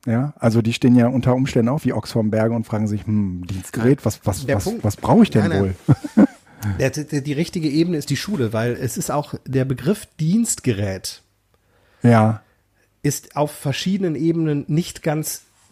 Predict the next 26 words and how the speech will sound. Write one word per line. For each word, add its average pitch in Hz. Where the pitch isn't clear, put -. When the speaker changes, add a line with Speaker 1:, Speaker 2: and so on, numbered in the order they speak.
Speaker 1:
Ja, 117
Speaker 2:
zutreffend. 113
Speaker 1:
das 123
hatten 185
wir 135
beim 127
Speaker 2:
Was 131
Speaker 1:
letzten 147
Speaker 2:
es 123
Speaker 1:
Mal 131
Speaker 2:
nämlich 151
Speaker 1:
irgendwie, 123
ja, 117
ja, 117
ja. 110
Mhm. 131
Speaker 2:
Es, -
es 147
handelt 185
sich 165
nämlich 160
eigentlich 156
um 143
pädagogisch 156
genutzte 160
Re-, 131